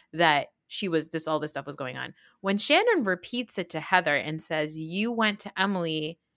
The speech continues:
and Emily went to Tamra." Tamra says, she says, Tamra says that Emily was in tears and she was so upset and she didn't know what to do. And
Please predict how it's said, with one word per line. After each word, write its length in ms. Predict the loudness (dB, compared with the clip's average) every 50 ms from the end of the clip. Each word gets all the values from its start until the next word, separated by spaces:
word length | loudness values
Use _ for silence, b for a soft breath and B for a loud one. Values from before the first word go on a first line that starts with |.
| _ _ _ _ -6
and 100 | -6 -2 0
Emily 300 | 0 0 2 2 2 2
went 180 | 0 0 -2
to 60 | -2 -6
Tamra." 560 | -4 -2 0 0 2 2 2 4 2 2 0
Tamra 380 | -2 0 0 2 2 2 0 0
says, 300 | 2 2 2 2 2 -2
she 120 | -4 -6
says, 180 | -4 -4 -4 -4 B B B B B -2
Tamra 260 | 2 4 4 4 4
says 160 | 2 2 0 0
that 120 | -2 -2 0
Emily 260 | 0 2 2 2 2
was 200 | 2 2 2 0
in 140 | -2 -8 -8
tears 560 | -8 -4 2 4 6 6 6 6 4 2 2
and 120 | 0 -4 -4
she 120 | -2 -2
was 160 | -2 -2 -2
so 160 | 0 -2 -2 -2
upset 400 | -4 -4 2 6 8 8 8 6
and 100 | 2 -4
she 100 | -4 -2
didn't 140 | 0 0 0
know 80 | 0 -2
what 140 | -2 -2 -4
to 100 | -6 -4
do. 280 | -2 0 0 0 0
And 100 | -2 -4